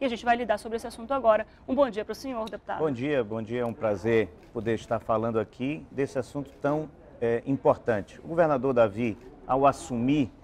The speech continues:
Speaker 2: é, o governo do estado, por uma questão constitucional, ele me convidou, né, convidou e toda uma equipe para fazer um jo-, um choque de gestão e poder enfrentar os problemas da área da saúde. A saúde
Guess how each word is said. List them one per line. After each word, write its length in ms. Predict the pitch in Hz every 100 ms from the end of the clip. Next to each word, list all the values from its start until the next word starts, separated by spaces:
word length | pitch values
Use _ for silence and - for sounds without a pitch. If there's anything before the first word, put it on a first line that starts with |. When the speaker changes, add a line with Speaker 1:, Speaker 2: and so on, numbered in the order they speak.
| - - -
Speaker 2:
é, 300 | - 107 110
o 40 | 107
governo 320 | 101 120 113
do 40 |
estado, 540 | 101 - 123 160 117 104 -
por 100 | 113
uma 160 | 113
questão 380 | 98 110 - 113
constitucional, 800 | - 113 - - 123 117 135 156 - - - -
ele 540 | - 143 156 175 180 - -
me 120 | 165
convidou, 680 | 185 196 180 135 175 190 - - - - -
né, 180 | 139 147 -
convidou 420 | 147 143 123 170
e 80 | 175
toda 240 | 180 160
uma 140 | 160
equipe 500 | 156 - 175 180 202 196 - - - -
para 840 | 160 165 175 180 175 175 170 170 - -
fazer 400 | 175 170 151 202
um 140 | 185
jo-, 280 | 131 170 175 -
um 120 | 156
choque 440 | - - 175 -
de 120 | 131 123
gestão 520 | 139 131 - 147 151
e 40 |
poder 560 | 143 156 127 147 175 143
enfrentar 960 | 165 156 180 170 135 - 185 202 202 175
os 160 | 151
problemas 720 | - 143 120 123 135 131 123 - - - -
da 140 | - 131
área 160 | 127
da 160 | 113 123
saúde. 480 | - 123 98 92 -
A 60 | -
saúde 580 | - 185 151 127 -